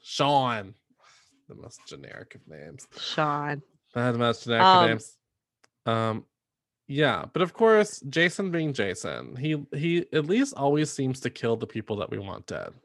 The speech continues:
Speaker 1: And so
Speaker 2: Yes.
Speaker 1: Tamara is very, she's very soon after killed with a broken piece of her mirror f-,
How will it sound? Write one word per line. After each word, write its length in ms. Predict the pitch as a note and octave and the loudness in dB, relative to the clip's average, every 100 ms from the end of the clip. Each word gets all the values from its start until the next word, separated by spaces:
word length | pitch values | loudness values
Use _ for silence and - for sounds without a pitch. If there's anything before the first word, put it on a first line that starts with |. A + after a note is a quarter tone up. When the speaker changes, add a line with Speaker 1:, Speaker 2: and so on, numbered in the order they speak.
| _ _ _ _ - | _ _ _ _ -8
Speaker 1:
And 120 | A2+ | -4
so 100 | B3 | 2
Speaker 2:
Yes. 400 | - G2 - - - | 2 2 -6 -12 -2
Speaker 1:
Tamara 340 | G3 F#3+ C3+ | 0 2 2
is 140 | B2 | 0
very, 440 | A2+ A#2 G#2+ G#2 - - | 0 2 2 0 -2 -10
she's 220 | - E3 | -8 -4
very 200 | E3 F3 | 0 -2
soon 240 | - D3+ C3 | -2 -2 0
after 240 | A#2 A2+ | 0 -4
killed 500 | - C3 A#2 A2 G#2+ _ - - _ - | -4 0 2 2 0 _ -20 -20 _ -6
with 140 | A2+ | -4
a 100 | A#2+ | -6
broken 680 | G#2+ B2 A#2+ - A#2 A2 G#2 - | -4 0 0 0 -2 -2 -12 -16
piece 300 | - A#2+ - | -10 -8 -8
of 100 | A#2 | -10
her 160 | - A2 | -6 -6
mirror 640 | A2 A#2+ A#2 G#2+ F2 B1 | -2 0 0 0 -4 -4
f-, 140 | G#2+ | -10